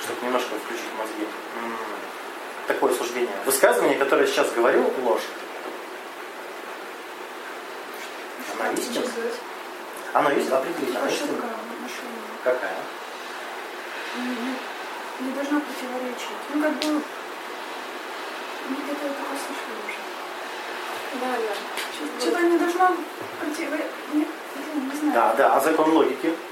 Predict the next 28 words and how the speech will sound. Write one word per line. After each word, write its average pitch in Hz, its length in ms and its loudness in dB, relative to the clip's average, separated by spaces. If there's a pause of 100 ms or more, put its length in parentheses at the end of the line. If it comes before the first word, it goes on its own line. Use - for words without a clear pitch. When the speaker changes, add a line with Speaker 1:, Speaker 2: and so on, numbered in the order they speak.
Speaker 2:
Закон 339 260 0
логики, - 320 -2 (300)
да. 220 60 0 (140)
Speaker 3:
Оно 247 160 10
ссылается 254 520 4
на 214 120 2
себя. - 320 0 (840)
Speaker 1:
Нарушение 139 360 6
закона 139 320 4
тоже 135 180 4
действует, - 300 -4
потому 107 280 -6
что 104 180 -6 (300)
тут, 113 100 -6
э, 92 260 -8 (340)
да, 127 120 4
ссылается 113 400 2
на 110 80 -4
самого - 220 -6
себя - 360 -2
и, 117 240 -2
э, 110 60 -4 (840)
смена 117 180 -2
понятий - 380 -6 (680)
происходит. - 340 -6 (960)
Ну 139 80 2
да 143 80 6
ладно. - 180 6